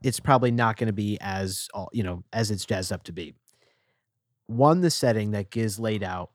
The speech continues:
beautiful place. You're sitting out on, like, this patio on the third floor. You have, like, a view of the city. They've got string lights up there. It looks really nice as it gets dark and it's nighttime.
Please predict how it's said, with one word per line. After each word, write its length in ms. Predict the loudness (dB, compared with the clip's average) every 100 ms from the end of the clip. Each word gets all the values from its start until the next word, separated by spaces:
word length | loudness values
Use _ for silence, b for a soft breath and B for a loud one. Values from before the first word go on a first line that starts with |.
| -18 0
beautiful 400 | 4 6 6 0
place. 560 | 2 2 2 -2 -8 -12
You're 160 | -8 -6
sitting 420 | -2 2 4 4
out 320 | 6 6 6
on, 160 | 6 2
like, 260 | -2 -4 -2
this 360 | -2 -2 -6 -10 -16 -2
patio 560 | 2 4 6 8 8
on 120 | 6 2
the 100 | 0
third 340 | 4 4 2
floor. 800 | -4 2 4 6 8 8 8 4 _ _ _
You 240 | -4 -2 0
have, 200 | -2 -2
like, 160 | -4
a 60 | -4
view 320 | 0 6 8
of 120 | 8
the 120 | 6 0
city. 640 | 4 4 4 4 2 0
They've 200 | -4 -8
got 220 | -6 -8
string 300 | -4 2 4
lights 300 | 6 4 6
up 160 | 2 4
there. 260 | 6 6 6
It 80 |
looks 240 | 2 -4 -4
really 220 | -2 -2
nice 340 | -2 -4 -4
as 140 | -4 -4
it 80 | -2
gets 260 | -4 -2
dark 380 | 4 6 6 4
and 80 | -6
it's 200 | -6 -2
nighttime. 640 | -2 0 0 2 0